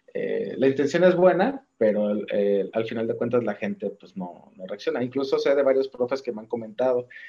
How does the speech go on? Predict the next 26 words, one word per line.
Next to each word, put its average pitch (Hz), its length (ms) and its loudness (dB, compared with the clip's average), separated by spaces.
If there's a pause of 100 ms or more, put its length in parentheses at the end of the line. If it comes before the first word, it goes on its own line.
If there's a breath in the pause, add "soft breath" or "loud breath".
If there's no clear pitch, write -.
(140 loud breath)
que 123 220 4
los, 123 260 -2
los 135 140 0
niños 185 260 4
no 180 80 6
se 175 140 0
meten 156 320 0
a, 110 140 0
a 104 120 -6
las 101 160 -4
clases 131 380 -2
ni 123 100 -4
entregan 117 400 -4
trabajos, 135 480 0 (440 soft breath)
pero 165 460 8
ocupan 135 460 4
la 120 100 6
boleta 117 340 2
de 139 80 2
calificaciones 131 800 0
para 104 680 0
que 107 100 -6
les 104 180 -4
entreguen 113 420 -4
el 110 100 -4
dinero. 139 420 -2